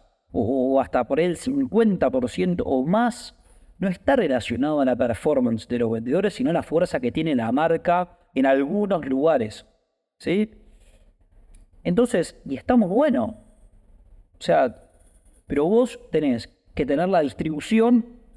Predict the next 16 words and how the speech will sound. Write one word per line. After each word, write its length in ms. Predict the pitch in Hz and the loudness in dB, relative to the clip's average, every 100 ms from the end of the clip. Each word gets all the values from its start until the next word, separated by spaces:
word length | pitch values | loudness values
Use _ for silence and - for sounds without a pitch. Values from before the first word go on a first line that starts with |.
| _ _ - | _ _ 0
y 200 | 220 233 | 4 6
la 140 | 170 | 4
marca 340 | 190 190 - | 2 0 0
aceitadas. 680 | 131 143 123 113 117 107 - _ - | -2 0 -2 0 0 -2 -6 _ -8
Y 160 | 190 | 0
muchas 380 | 208 277 247 175 | 4 4 2 0
veces 340 | 214 247 214 170 - | 2 2 0 -2 -4
esas 300 | 214 190 175 | -2 2 2
dos 180 | 190 | 0
cosas 560 | - 170 - 143 185 - _ _ - - _ _ _ _ _ - - - - - | -2 -4 0 0 0 -4 _ _ -20 -20 _ _ _ _ _ -20 -20 -20 -20 -10
no 140 | 143 | -6
están 260 | 160 - 202 | -4 0 0
yendo 280 | 156 127 117 | 2 2 2
de 80 | 110 | 2
la 120 | 107 | 0
mano. 260 | 107 107 | -2 -4